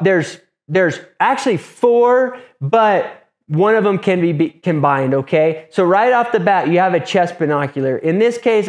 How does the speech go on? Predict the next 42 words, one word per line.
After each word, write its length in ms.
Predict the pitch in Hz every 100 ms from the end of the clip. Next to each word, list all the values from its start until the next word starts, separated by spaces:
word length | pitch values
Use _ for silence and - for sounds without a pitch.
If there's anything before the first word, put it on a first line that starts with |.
| -
I 140 | 170
have 140 | 220 233
a 120 | 202
chest 300 | 214 208 208
binocular 720 | 202 196 196 208 196 196 185 - _
that 140 | 170
is 160 | 170 151
a 60 | 143
binocular 880 | 143 151 180 196 - 208 202 202 -
and 220 | 170 185
a 60 | 180
rangefinder, 880 | 160 156 160 - 147 135 127 123
okay? 480 | 131 135 165 160 160 - -
A 80 | 156
lot 280 | 185 214
of 140 | 233 233
people 260 | 226 214
are 100 | 196
gonna 180 | 175 185
have 180 | 175 180
a 60 | 143
separate 460 | - 175 175 180
rangefinder. 720 | 151 156 151 - 139 123 117 - _ -
And 140 | 165
part 280 | - 202 214
of 80 | 208
that 220 | 196 185
is 160 | 175 147
just, 400 | 185 165 - - -
um, 400 | 151 131 113 98 _ _ _ _ _ _ _ -
it 220 | 175 175
is 200 | 175 135
just 240 | 180 175
the 100 | -
cost, 500 | - - 160 120 -
okay? 340 | - 160 151 147 -
Range 220 | 180 196 196
finding 360 | 202 196 185
binoculars 560 | 170 160 160 160 151 139
are 140 | 147
expensive, 640 | 127 - 147 131 127 117 131
right? 360 | 135 143 -